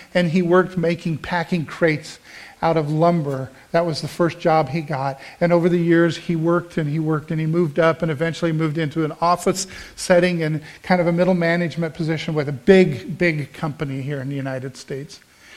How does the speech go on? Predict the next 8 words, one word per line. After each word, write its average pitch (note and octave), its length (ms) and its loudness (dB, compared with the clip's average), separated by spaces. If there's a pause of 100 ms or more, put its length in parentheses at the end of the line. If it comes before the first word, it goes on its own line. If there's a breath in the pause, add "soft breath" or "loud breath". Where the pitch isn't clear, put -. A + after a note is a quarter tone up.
(180 loud breath)
Worked F#3+ 260 6
there F3 120 6
for - 180 -4
forty F3+ 460 0
years C#3+ 480 -6
before D3+ 380 -8
he F3 140 -12
left. D#3 440 -14